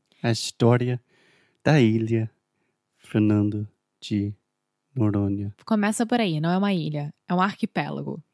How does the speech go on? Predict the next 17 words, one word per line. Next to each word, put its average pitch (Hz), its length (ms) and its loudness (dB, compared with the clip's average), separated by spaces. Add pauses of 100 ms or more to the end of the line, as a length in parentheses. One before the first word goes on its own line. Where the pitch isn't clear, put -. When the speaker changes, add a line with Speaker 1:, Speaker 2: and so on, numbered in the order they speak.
(440)
Speaker 1:
Eu 190 220 2
sei, 113 880 4
Speaker 2:
<laughs> 110 40 2
Speaker 1:
amor. 113 380 4 (540)
Eu 160 180 0
só - 500 -2
queria 135 420 0
falar 120 360 0 (540)
todas 165 340 2
essas 147 300 -6
palavras 127 480 -2
tão 226 320 2
difíceis - 840 -6 (680)
com 131 320 -2 (400)
dor 135 280 0
de - 180 -8
cabeça. 110 720 -4